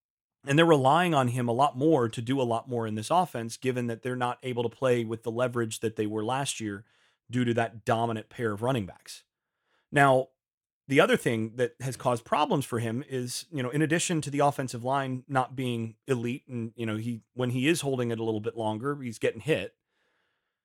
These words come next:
And that's, of course, caused some problems for his internal clock. The other problem is that at the wide receiver position, they have badly missed Dyami Brown, but also Beau Corrales. He's the, he's the big wide receiver,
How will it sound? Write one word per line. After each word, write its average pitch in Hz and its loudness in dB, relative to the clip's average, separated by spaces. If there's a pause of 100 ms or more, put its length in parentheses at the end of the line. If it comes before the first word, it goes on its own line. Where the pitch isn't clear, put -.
(160)
And 127 2
that's, 127 2
of - -14
course, - 2
caused 131 2
some 123 -4
problems 120 0
for 120 -4
his 117 -4
internal 120 -4
clock. 107 0 (380)
The 107 2
other 269 2
problem 123 0
is 131 -6
that 135 -4
at 139 -2
the 143 0
wide 131 4
receiver 165 -2
position, 120 -2
they 143 0
have 123 -4
badly 120 4
missed - -8 (100)
Dyami 120 -2
Brown, 151 6
but 156 4
also 165 6
Beau 147 6
Corrales. - -2 (440)
He's 151 0
the, 156 4
he's 151 -2
the 139 6
big 143 4
wide 123 4
receiver, 107 -4